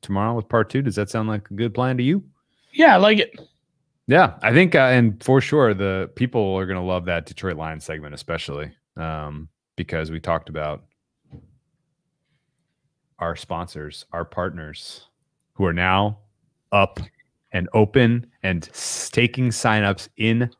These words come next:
Speaker 1: Michigan. Of course, if you're in New Jersey and Colorado, don't be shy. Get involved. WynnBET has the slickest app for betting that I have seen,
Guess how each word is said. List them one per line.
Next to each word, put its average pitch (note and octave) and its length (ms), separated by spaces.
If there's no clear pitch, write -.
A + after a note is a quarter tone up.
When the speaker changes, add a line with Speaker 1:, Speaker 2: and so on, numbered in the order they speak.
Speaker 1:
Michigan. G#2 600
Of C#3 100
course, D3 220
if A2 100
you're A#2 140
in G#2+ 60
New G#2 100
Jersey F2+ 300
and E2+ 100
Colorado, E2 420
don't D#2+ 200
be D#2 120
shy. A#2 440
Get F#2 120
involved. G2+ 520
WynnBET A#2+ 480
has G#2 420
the A2+ 280
slickest C#3 840
app A2+ 400
for A#2+ 160
betting F2+ 520
that F#2 100
I F#2 100
have F#2 180
seen, F2+ 420